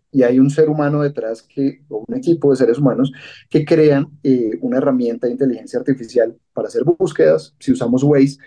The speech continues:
para movilizarnos y para que sea mucho más eficiente y nos diga dónde hay trancón, bueno, un montón de, de herramientas que uno se puede imaginar. Y resulta que, eh, ese había sido el paradigma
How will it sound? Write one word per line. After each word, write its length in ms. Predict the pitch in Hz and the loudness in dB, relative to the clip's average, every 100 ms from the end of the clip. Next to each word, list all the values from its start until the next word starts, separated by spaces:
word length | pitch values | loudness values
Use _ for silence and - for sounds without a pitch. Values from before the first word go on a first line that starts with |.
| _ _ | _ _
para 160 | 127 120 | -8 -2
movilizarnos 1000 | 123 117 107 - 104 - 156 156 151 147 | -2 -2 -8 -16 -8 0 0 2 -2 -2
y 20 | |
para 200 | 120 104 | -4 -4
que 220 | - 107 | -10 -18
sea 260 | 95 - 110 | -20 -16 -10
mucho 240 | 117 - | -10 -2
más 120 | 131 135 | -2 0
eficiente 400 | 135 123 107 135 | -4 -6 -4 0
y 20 | |
nos 160 | 131 117 | 0 0
diga 220 | 117 123 | 0 0
dónde 180 | 123 123 | 0 -2
hay 60 | |
trancón, 400 | 120 123 143 160 | -2 -4 0 2
bueno, 160 | 131 - | 0 -2
un 560 | - - - 180 185 175 | -10 -16 -20 -20 -12 -8
montón 320 | 180 185 170 | -2 0 2
de, 60 | |
de 200 | 170 170 | 0 0
herramientas 480 | 165 135 110 110 123 | 0 -2 -8 -20 -12
que 80 | 135 | -4
uno 80 | 135 | -2
se 80 | 143 | -4
puede 240 | - 104 | -12 -14
imaginar. 380 | 110 120 - - _ _ - - - _ _ _ _ | -14 -16 -20 -20 _ _ -20 -20 -20 _ _ _ _
Y 60 | 170 | 2
resulta 420 | 165 170 160 180 | 2 2 2 0
que, 320 | - 190 - - | 0 -2 -2 0
eh, 380 | 131 123 120 - | 2 2 -2 0
ese 260 | 147 156 | 0 2
había 380 | 151 156 165 165 | 2 2 2 0
sido 240 | 151 151 143 | 0 2 2
el 80 | |
paradigma 640 | 143 147 120 104 - 120 | 2 0 0 -4 -10 -12